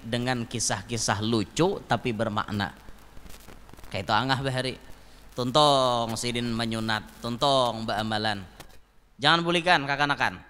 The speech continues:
Ada aja kami bahari ba, ba empat, ba lima, bahkan sampai ba tujuh kami bisa zaman kakanakan tuh.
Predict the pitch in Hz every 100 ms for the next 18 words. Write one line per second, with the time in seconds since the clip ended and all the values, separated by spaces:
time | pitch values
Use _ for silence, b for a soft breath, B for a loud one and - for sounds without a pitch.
0 | - - - _ 104 113 131 139 147 151
1 | 151 131 139 147 139 139 135 - 131 131
2 | 131 131 131 131 135 139 123 113 135 127
3 | 127 123 131 123 131 127 139 113 120 127
4 | 123 117 123 - - - - - 113 113
5 | 123 123 120 123 113 - 117 101 -